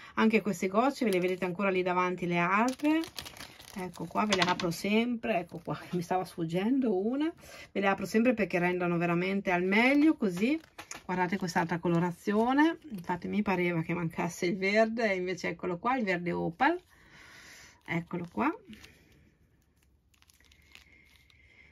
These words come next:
E poi avevo anche questo,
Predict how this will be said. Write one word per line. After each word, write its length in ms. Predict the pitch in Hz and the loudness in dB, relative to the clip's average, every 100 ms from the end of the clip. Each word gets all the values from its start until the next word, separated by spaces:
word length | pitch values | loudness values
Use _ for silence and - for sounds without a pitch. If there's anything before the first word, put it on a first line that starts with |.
| _ - - - - _ _ _ - | _ -20 -20 -20 -20 _ _ _ -6
E 160 | 247 | -4
poi 300 | - 208 190 | -2 0 2
avevo 340 | 220 185 175 185 | 2 2 0 -2
anche 400 | 160 175 208 226 | -2 -2 -2 -4
questo, 760 | 190 156 165 - - 269 392 | -2 -4 -6 -6 -2 -2 -2